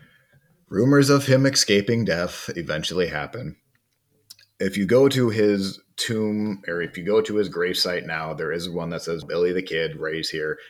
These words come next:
It's literally covered in a cage. And like everyone who knows it, the only way that you can keep Billy put in a cage is six feet in the ground and then build the cage over it.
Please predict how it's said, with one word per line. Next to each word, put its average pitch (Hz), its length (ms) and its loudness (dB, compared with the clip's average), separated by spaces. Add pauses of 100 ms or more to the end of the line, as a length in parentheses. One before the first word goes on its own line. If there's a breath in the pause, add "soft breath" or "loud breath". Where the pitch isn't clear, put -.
(140 loud breath)
It's - 200 -4
literally 127 380 4
covered 110 340 0
in 110 100 2
a 104 60 -2
cage. 78 560 -4 (560 soft breath)
And 85 160 -2
like 80 200 -4
everyone 107 380 0
who 110 100 -2
knows 90 340 0
it, 87 320 -4
the 73 140 -8
only 98 300 0
way 98 280 4
that 85 160 0
you 85 160 -6
can 90 140 -6
keep 95 260 -6
Billy 92 300 0
put 87 240 -4
in 101 100 -2
a 110 60 -4
cage 98 420 0
is 80 100 -6
six - 300 -8
feet 90 180 -4
in 98 120 0
the 98 60 -2
ground 82 440 -8
and 73 100 -14
then 78 140 -18
build 82 240 -6
the 85 80 -4
cage 80 360 -4
over 78 300 -8
it. 71 140 -4